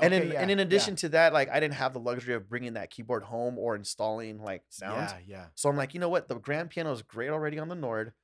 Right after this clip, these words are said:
Speaker 2: Yeah.
Speaker 1: and I'm gonna use it that way." And then I also had to, um, play and run the tracks.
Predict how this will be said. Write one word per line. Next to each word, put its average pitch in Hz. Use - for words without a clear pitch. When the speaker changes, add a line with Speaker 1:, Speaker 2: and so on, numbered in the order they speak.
Speaker 2:
Yeah. 98
Speaker 1:
and 139
I'm 131
gonna 139
use 131
it 110
that 113
way." 104
And 139
then 139
I 127
also 139
had 135
to, 113
um, 98
play 131
and 117
run 117
the 98
tracks. -